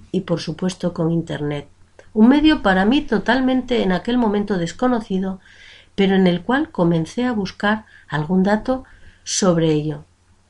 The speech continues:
Corría el año mil novecientos noventa y dos más o menos. Ahora no recuerdo demasiado bien las fechas. Mi primer referente en cuanto a la enfermedad y la búsqueda de información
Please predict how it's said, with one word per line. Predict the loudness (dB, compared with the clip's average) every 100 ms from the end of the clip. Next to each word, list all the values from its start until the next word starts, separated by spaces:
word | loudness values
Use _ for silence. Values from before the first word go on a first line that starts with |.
| _
Corría | -2 0 2 2
el | 2
año | 2 2 4
mil | 4 4
novecientos | 4 2 0 -2 -2 -2 -2
noventa | -2 -2 -2
y | -2
dos | -2 -2
más | -2 -2
o | -4
menos. | -6 -6 -10 -16 -20 -20 -18 -16 -16 -8
Ahora | -2 0 2 -2 -6 -14 -6
no | -4
recuerdo | -2 -2 0 2 0
demasiado | 0 0 -2 -4 -2 -2
bien | -2 -2
las | -4 -4
fechas. | -6 -4 -8 -12 -16 _ _ _ _ _ _ _ -18 -16 -16 -18 -10 -2
Mi | -2
primer | 2 4 4
referente | 4 4 4 4 2 2
en | 2
cuanto | 2 0 2
a |
la | 0
enfermedad | 0 0 0 2 0 0
y |
la | -2 0
búsqueda | 0 -2 -4 -2
de | -2
información | -4 -4 -4 -2 -2 -2